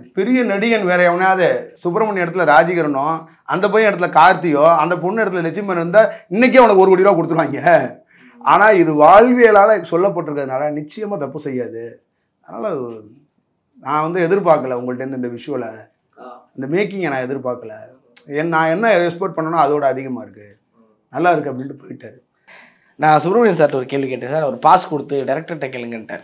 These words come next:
Speaker 2: <clears throat> ஏழாம் அறிவுன்னு ஒரு படம் வந்தது, ஒரு பெரிய ஸ்டார் காஸ்ட்டை கடந்து அந்த படம் வந்து போய் தர்மன்னு ஒரு மனுஷன் வந்து இங்க வாழ்ந்தான், அவனை வந்து நம்ம மறந்துட்டோம், சீனாங்கிற ஒரு நாடு கொண்டாடிக்கிட்டு இருக்கடா அப்படின்னு சொல்லி நமக்கெல்லாம் ஒரு பெரிய விழிப்புணர்வு ஏற்படுத்தலாம். இந்த வெள்ளிமலை,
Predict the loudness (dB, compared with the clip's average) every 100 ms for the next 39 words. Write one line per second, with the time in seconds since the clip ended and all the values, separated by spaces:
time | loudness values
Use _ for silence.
0 | -12 -8 -6 -6 -10 -8 -4 -2 -2 -6
1 | -8 -10 -10 -10 -12 -18 -20 -20 _ _
2 | -20 _ _ -14 -4 -2 0 0 0 0
3 | -6 -6 -6 -2 -2 -2 -12 -14 -16 -12
4 | -10 -10 -12 -14 -6 -2 -2 -4 -8 -8
5 | -8 -8 -10 -12 -14 -14 -12 -8 -6 -6
6 | -8 -10 -10 -12 _ -18 -14 -10 -8 -4
7 | -2 -2 -4 -8 -12 -12 -10 -8 -8 -8
8 | -10 -6 -6 -6 -8 -8 -8 -10 -16 -12
9 | -10 -10 -14 -16 -16 -14 -10 -8 -8 -10
10 | -14 -14 -16 -18 -18 -18 _ _ -20 _
11 | _ _ _ _ _ -4 0 2 4 2